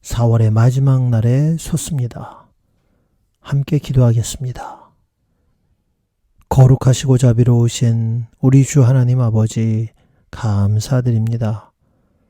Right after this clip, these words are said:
사월 한 달도 주님의 은혜로 여기까지 왔습니다. 하나님, 새로운 달 오월을 맞기 전에도 주의 말씀에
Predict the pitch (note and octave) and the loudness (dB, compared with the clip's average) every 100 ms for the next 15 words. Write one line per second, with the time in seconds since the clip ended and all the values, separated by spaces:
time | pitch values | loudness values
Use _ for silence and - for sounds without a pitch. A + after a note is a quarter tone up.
0 | _ _ _ _ - A#2 A#2+ A#2 B2 A#2+ | _ _ _ _ -2 2 4 2 0 0
1 | A#2 A2+ A#2+ A2+ A2+ A#2 - _ _ - | 0 0 0 0 0 -2 -8 _ _ -2
2 | C#3 C#3+ C#3+ C#3 C#3+ D#3+ C3 B2 A#2 A#2+ | 2 4 4 2 0 2 2 4 2 0
3 | A#2+ A#2+ B2+ _ _ _ A2+ A2+ A#2 - | 0 -2 -4 _ _ _ -2 0 0 0
4 | A#2+ A#2 B2+ B2+ B2+ A2 - A2+ A2+ A2 | 0 0 0 2 0 -2 -4 -4 -2 -2
5 | G2+ A2 - _ _ _ _ _ _ _ | -4 -8 -16 _ _ _ _ _ _ _
6 | _ _ - B2+ B2+ A#2+ A#2+ A#2+ A#2 _ | _ _ -4 0 2 2 0 -2 -6 _
7 | _ _ - _ - D3+ D3 C#3+ D3 C#3+ | _ _ -20 _ -4 2 6 6 4 4
8 | C3+ C3+ C3+ C3+ C3 A#2 - - C#3 B2 | 4 4 4 2 2 -2 -4 -4 -2 -2
9 | - A2+ A#2 A2+ A2+ A2+ A2+ A#2 _ _ | 0 0 0 0 -2 0 -2 -6 _ _
10 | _ _ _ - C3 A2+ A2 A2 A2 - | _ _ _ -4 0 2 2 -2 -2 -4
11 | A2+ A2 | -2 -2